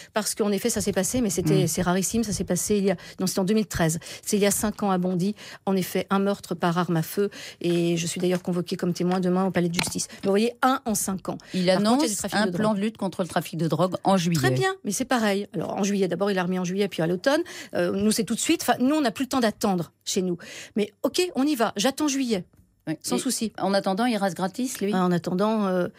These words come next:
Speaker 1: en attendant, moi, je, j'ai moins de policiers, euh, sur ma ville, euh, deux villes d'ailleurs, hein, Bondy et les Pavillons-sous-Bois,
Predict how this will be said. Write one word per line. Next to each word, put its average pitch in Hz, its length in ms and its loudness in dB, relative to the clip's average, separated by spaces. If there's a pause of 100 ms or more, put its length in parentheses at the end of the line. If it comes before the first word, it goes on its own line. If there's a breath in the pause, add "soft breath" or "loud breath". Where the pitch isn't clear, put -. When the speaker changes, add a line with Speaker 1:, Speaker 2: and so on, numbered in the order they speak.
(420 loud breath)
Speaker 1:
en 185 80 0
attendant, 180 380 2
moi, 208 100 2
je, 180 240 2
j'ai 175 180 2
moins 190 200 2
de 220 40 2
policiers, 208 680 0
euh, 180 520 2
sur 190 200 -2
ma 190 120 2
ville, 214 340 2
euh, 185 320 2
deux 240 160 0
villes 247 160 0
d'ailleurs, 196 260 2
hein, 185 80 0
Bondy 208 300 0
et 226 40 4
les 196 80 2
Pavillons-sous-Bois, 196 680 0